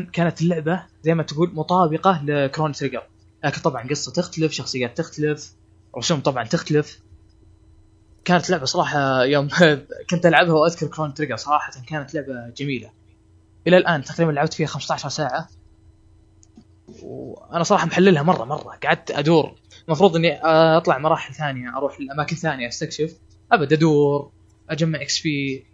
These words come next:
أشوف، أحارب وحوش، أجمع صناديق.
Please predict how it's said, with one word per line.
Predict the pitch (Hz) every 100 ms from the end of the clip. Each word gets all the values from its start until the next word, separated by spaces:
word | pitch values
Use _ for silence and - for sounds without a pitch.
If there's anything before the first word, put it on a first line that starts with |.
| _ _ _
أشوف، | 160 180 151 -
أحارب | 143 - 156 143
وحوش، | 131 156 143 -
أجمع | 143 160 151 131
صناديق. | 160 151 147 139